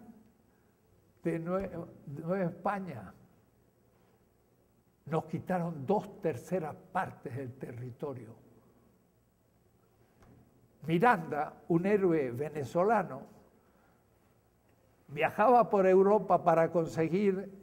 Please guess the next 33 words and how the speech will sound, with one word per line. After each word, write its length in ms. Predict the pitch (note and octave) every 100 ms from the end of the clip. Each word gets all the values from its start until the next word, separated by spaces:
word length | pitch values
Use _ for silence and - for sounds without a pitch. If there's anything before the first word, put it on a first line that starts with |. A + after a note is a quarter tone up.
| - _
la 140 | D#3 D#3+
alianza 640 | E3 G3+ G3+ E3+ D#3+ C#3+
con 200 | D3+ D3
los 140 | D3+
ingleses, 680 | D#3 E3 G3 G#3 - D3 D#3+ -
no 180 | C#3 C#3
se 180 | - B2+
la 140 | C3
dieron, 480 | D3+ D#3 C3 B2+ C3 -
los 180 | E3+ E3+
franceses, 680 | D#3 C#3 D#3+ F3+ C3 B2+ - - - - - -
para 240 | F3 E3 E3
luchar 480 | D#3+ - G3 F#3
contra 320 | F#3+ D#3+ C#3+ C#3+
el 100 | C3
rey 180 | F3
de 100 | F3
España. 440 | D3 - F#3 E3 G#2+ - - - _ _
Y 100 | F3
el 140 | F#3+
único 440 | D4 D4+ A3 G3 D#3+
que 100 | D#3+
le 300 | D3+ D3+ D3
tomó 420 | - D#3+ D#3+ A3+
en 80 | -
serio 580 | G#3+ G#3 D3 D3+ F3+ - - - - - _
fue 140 | - F3
la 140 | E3+
zarina 840 | - D3 C#3+ D3+ E3+ F3+ F#3 F3+ - - - _ _ _ _ _ _ _ _ _
de 140 | - D#3
Rusia, 560 | G3 D#4+ - C#3+ G#2+ - -
de 140 | - F3
Moscú, 640 | F#3 - D#4 F#4 C3+ -